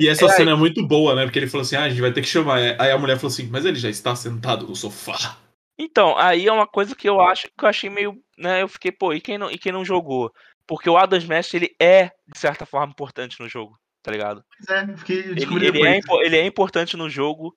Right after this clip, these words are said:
Speaker 2: tá ligado? Ele tem uma ligação bem forte com o personagem do Keanu Reeves. Então, tipo, eu fiquei, pô, sei lá,
Speaker 3: Eu
Speaker 2: né? Tipo, confortável, porque pra mim, teve, quando falaram Adam Smash, eu falei, "Opa, fudeu", tá ligado?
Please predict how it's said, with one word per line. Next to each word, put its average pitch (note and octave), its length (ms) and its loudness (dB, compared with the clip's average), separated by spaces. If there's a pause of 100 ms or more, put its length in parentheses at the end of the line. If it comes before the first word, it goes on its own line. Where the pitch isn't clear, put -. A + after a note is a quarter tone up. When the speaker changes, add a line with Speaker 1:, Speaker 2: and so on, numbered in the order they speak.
(120)
Speaker 2:
tá B2 100 -8
ligado? A#2 260 -4
Ele C3 140 -8
tem F3 340 -2
uma F3+ 160 -6
ligação E3 380 -4
bem F3 160 -2
forte E3+ 500 0
com D#3+ 220 -10
o D#3 60 -16
personagem D3+ 440 -6
do D#3+ 140 0
Keanu F3+ 320 -6
Reeves. E3+ 420 -8 (400)
Então, D3+ 460 -2
tipo, D3+ 600 -4
eu D3+ 40 -4
fiquei, - 220 -12
pô, D3+ 500 4 (420)
sei - 140 0
lá, F#3+ 220 6
Speaker 3:
Eu G3 40 -2
Speaker 2:
né? D#3 280 2
Tipo, - 240 -18
confortável, G3 640 -2
porque - 160 -12
pra G3 160 2
mim, E3+ 100 -4
teve, A#3 220 -4
quando E3 220 -2
falaram D#3 240 4
Adam F#3 160 0
Smash, D#3 200 -4
eu - 40 -12
falei, D3 160 2
"Opa, F#3 300 0 (380)
fudeu", D3 400 -4 (280)
tá G2+ 60 -18
ligado? G#2 320 -2